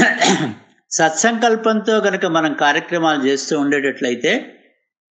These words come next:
దాన్ని ఆమోదించే వాళ్ళు కొంతమంది ఉంటారు, ఆమోదించిన వాళ్ళు కొంతమంది ఉంటారు.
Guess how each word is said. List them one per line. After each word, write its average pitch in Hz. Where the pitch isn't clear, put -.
దాన్ని 131
ఆమోదించే 160
వాళ్ళు 196
కొంతమంది 190
ఉంటారు, 190
ఆమోదించిన 160
వాళ్ళు 151
కొంతమంది 139
ఉంటారు. 120